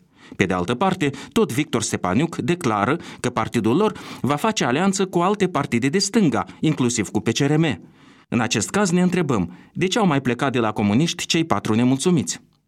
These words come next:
Noua formațiune evocă proiectul reșapat și eșuat al lui Vasile Tarlev, care aderase la Uniunea Centristă,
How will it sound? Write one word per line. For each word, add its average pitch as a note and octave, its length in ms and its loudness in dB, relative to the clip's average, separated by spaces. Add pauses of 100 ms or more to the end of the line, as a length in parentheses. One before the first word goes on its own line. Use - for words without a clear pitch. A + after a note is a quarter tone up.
(320)
Noua D#3+ 280 2
formațiune F#3 720 0
evocă F#3+ 480 0
proiectul E3 640 0
reșapat F#3 680 0
și B2 240 0
eșuat B2 440 0
al D3+ 120 0
lui C3 120 0
Vasile B2+ 380 -2
Tarlev, B2+ 440 -2 (260)
care C#3+ 180 0
aderase C#3+ 480 0
la G#2 120 0
Uniunea G#2 360 2
Centristă, D3+ 540 0